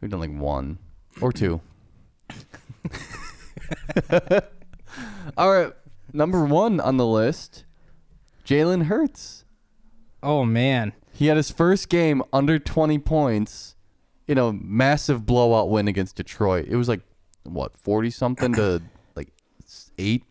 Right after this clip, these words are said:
Speaker 1: ten? I don't even know.
Speaker 2: That was not the dud I saw coming out of Jalen
Speaker 1: No,
Speaker 2: Hurts.
Speaker 1: it's not.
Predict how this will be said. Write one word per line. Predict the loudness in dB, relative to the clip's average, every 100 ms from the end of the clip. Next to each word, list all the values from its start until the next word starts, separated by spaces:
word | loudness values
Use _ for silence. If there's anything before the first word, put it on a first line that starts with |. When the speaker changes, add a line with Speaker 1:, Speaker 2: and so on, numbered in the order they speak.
| -8
Speaker 1:
ten? | -4 -2 -2
I | -2
don't | -2
even | 0 -2
know. | -2 -4 -2
Speaker 2:
That | 0
was | 0
not | 2 0 0
the |
dud | -2 0 2
I | 0
saw | -2 -4
coming | -2 -6 -4
out | -6
of | -2
Jalen |
Speaker 1:
No, | 2 2 2
Speaker 2:
Hurts. | -2
Speaker 1:
it's | -2
not. | 0 2 2 0